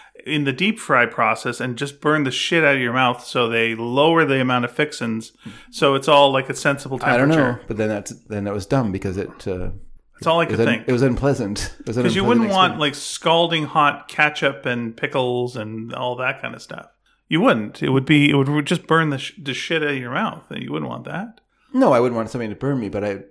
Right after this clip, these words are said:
Speaker 2: I do also want to have a <laughs> taste experience, not just
Speaker 1: Okay.
Speaker 2: eat a big pile of sawdust
Speaker 1: Okay.
Speaker 2: with the, with the crust around it. No, so I like, like, if I,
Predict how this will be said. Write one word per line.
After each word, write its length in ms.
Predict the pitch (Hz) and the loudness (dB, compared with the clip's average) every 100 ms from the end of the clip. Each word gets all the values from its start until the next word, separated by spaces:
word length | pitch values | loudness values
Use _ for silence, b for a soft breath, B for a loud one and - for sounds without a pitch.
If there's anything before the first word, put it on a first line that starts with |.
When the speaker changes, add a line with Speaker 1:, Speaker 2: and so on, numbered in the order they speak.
| - | -12
Speaker 2:
I 80 | 107 | -6
do 180 | 117 104 | 0 0
also 300 | 101 - 104 | -2 -2 -4
want 140 | 95 | -4
to 40 | |
have 180 | 82 113 | -8 -10
a 60 | 95 | -10
<laughs> 360 | - 508 - | -10 -14 -14
taste 360 | - - 196 - | -6 -2 -2 -2
experience, 540 | - - 120 107 - | -4 -2 -2 -2 -6
not 100 | 135 | -6
just 240 | 120 110 - - | -4 -6 -8 -6
Speaker 1:
Okay. 300 | 294 135 - | -4 -4 -2
Speaker 2:
eat 100 | 135 | 0
a 60 | 113 | 2
big 160 | 113 110 | 0 -2
pile 180 | 107 | -4
of 80 | 95 | -2
sawdust 580 | - 120 110 92 - - _ - | -2 -4 -4 -8 -12 -20 _ -10
Speaker 1:
Okay. 260 | 277 - 196 | -6 -6 -6
Speaker 2:
with 200 | 87 - | -8 -8
the, 300 | 98 95 - - - | -8 -8 -12 -20 -16
with 100 | 104 | -8
the 60 | 107 | -6
crust 300 | 117 117 - | -4 -4 -4
around 260 | 92 95 | -6 -6
it. 100 | 98 B B - _ - | -10 B B -20 _ -4
No, 240 | 165 185 | 2 4
so 160 | 151 185 | 4 4
I 20 | |
like, 440 | 165 175 170 - - - | 4 4 0 -10 -16 -6
like, 120 | 151 | -4
if 140 | 156 | 0
I, 300 | 165 165 160 | 2 2 0